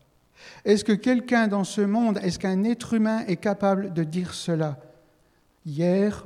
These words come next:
aujourd'hui ou demain ? Personne. Il n'y a que Jésus, le Fils de Dieu, le Prince de paix, qui est capable de dire aujourd'hui, «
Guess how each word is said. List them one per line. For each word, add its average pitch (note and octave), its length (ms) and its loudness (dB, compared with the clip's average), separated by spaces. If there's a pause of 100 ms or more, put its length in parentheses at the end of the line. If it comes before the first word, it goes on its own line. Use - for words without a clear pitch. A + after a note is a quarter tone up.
aujourd'hui E3+ 540 0
ou E3+ 100 0
demain ? D3 340 -2 (160)
Personne. C4 440 -2 (1120)
Il A#3+ 120 6
n'y C4+ 100 6
a A#3+ 80 2
que A#3 200 0
Jésus, C4 560 4 (220)
le G3 180 4
Fils D#4 500 -4
de C4+ 120 0
Dieu, A#3 300 2
le F#3+ 160 4
Prince C#4 460 2
de A#3+ 180 2
paix, C#4+ 260 2
qui A#3 80 0
est G#3 80 2
capable C4+ 380 2
de A3+ 80 4
dire B3 240 4
aujourd'hui, « B3+ 420 6